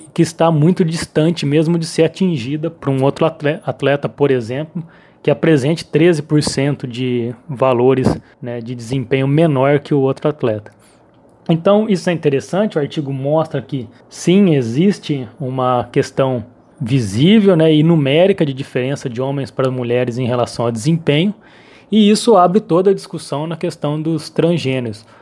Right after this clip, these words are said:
Não no, especificamente no caso das mulheres que fazem a opção, né, e que se declaram do sexo masculino e vão competir com os homens, porque o que nós estamos mostrando aqui de dados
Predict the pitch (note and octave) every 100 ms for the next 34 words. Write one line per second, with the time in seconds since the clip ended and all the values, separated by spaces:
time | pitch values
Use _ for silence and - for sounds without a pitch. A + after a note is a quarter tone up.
0 | _ _ _ D#3 G#3+ A#3 A3+ G#3+ G3+ -
1 | D#3+ - F3 D#3 D3+ D#3 C#3+ D3 C#3+ C3+
2 | C#3+ C#3 C#3 B2+ C3+ B2 - C#3 C3+ -
3 | _ - C#3 C#3 C#3 C#3+ - - - D3+
4 | F3 E3 - C#3 D3 C#3 B2+ D3 - C3
5 | C3+ - C3 B2 A#2+ A2 - - - _
6 | _ B2+ C3+ C#3+ C3 - C3+ B2 - D3+
7 | E3+ G#3+ C3 D3 D3+ B2 C3+ - C#3+ C#3
8 | C#3 A#2+ E3+ G#3 - C#3+ - C3+ - -
9 | _ _ _ - A2+ C#3 C#3 - C#3+ C3+
10 | C#3+ C3+ - D3 C#3 - C3 B2 B2 B2+
11 | A#2+ -